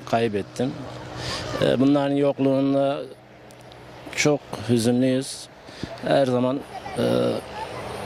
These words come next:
yokluklarını hissediyoruz. Bugün de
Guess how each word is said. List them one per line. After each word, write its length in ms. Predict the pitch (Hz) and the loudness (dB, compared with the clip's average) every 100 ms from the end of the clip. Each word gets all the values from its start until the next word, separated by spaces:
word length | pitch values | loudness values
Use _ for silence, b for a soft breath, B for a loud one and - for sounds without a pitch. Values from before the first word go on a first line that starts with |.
| - - - - - - - - - - | -10 -10 -10 -10 -10 -10 -8 -8 -6 2
yokluklarını 580 | 135 135 127 - 135 139 | 2 4 2 2 2 2
hissediyoruz. 760 | 120 113 131 120 147 127 98 - - - - - - | 2 2 2 4 4 2 -4 -14 -18 -20 -20 -18 -4
Bugün 300 | 131 139 151 | 0 4 4
de 120 | 143 | 2